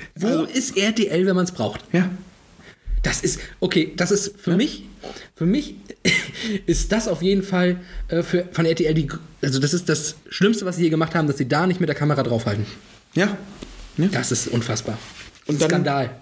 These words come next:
Speaker 2: bist du halt,
Speaker 1: Medienskandal.
Speaker 2: bist du halt mit, äh, zweiundsiebzig noch Fußballtrainer.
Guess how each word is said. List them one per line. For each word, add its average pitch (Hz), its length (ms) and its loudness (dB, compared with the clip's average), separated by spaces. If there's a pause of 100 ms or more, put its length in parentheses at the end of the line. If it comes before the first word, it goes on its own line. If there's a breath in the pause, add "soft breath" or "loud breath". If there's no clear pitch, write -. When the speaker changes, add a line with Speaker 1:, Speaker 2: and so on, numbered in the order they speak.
(160)
Speaker 2:
bist 170 140 0
du 180 60 4
halt, 170 100 2
Speaker 1:
Medienskandal. 165 460 -2 (400)
Speaker 2:
bist 170 200 -2
du 165 100 2
halt 170 240 2
mit, 165 460 -2
äh, 143 440 2
zweiundsiebzig 160 720 0
noch 156 140 2
Fußballtrainer. 120 540 -4